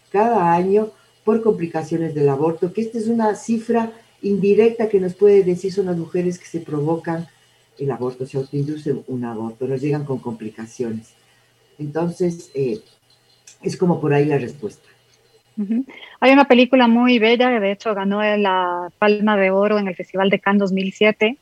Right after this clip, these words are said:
Speaker 2: sobre este momento de la vida de, de Rumanía, que se
Speaker 1: Ujú.
Speaker 2: llama Cuatro meses, eh, tres
Speaker 1: Ujú.
Speaker 2: semanas, dos días,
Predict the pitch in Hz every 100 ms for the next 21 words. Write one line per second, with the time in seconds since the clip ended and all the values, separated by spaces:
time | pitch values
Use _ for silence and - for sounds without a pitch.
0 | _ - 180 190 190 190 202 185 - 208
1 | 196 180 - _ - _ 196 196 220 214
2 | 226 208 190 185 185 196 214 214 190 180
3 | 175 180 185 180 185 180 196 226 208 165
4 | 185 196 202 208 208 208 214 214 226 226
5 | 220 - 220 190 185 - 214 170 202 208
6 | 214 185 196 185 214 220 202 208 -